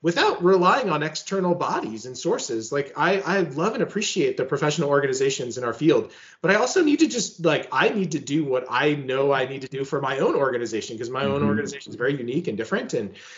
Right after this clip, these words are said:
Speaker 1: and so, yeah, we, we've been very, um, f-, we've been very, uh, fortunate to have, like, gone through, I don't know,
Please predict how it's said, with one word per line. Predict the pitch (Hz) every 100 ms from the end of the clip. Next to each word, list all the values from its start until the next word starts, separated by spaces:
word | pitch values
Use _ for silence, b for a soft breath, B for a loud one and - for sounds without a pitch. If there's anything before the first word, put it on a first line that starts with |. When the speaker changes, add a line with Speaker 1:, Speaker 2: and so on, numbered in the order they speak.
| B -
Speaker 1:
and | 135
so, | 151 131 120
yeah, | 151 135 120 139
we, | 151
we've | 165 170 175
been | 190 175
very, | 147 147 143 143
um, | 127 120 117
f-, | 107 - - _
we've | 139 131
been | 127
very, | 123 127 127 127 120 120 113
uh, | 117 113 107 107 101 95 98 - _
fortunate | - 151 151 117 101
to | 123
have, | 120 113
like, | 113 107
gone | 117 117
through, | 120 120 113 110 113
I | 135
don't | 131 110
know, | 110 107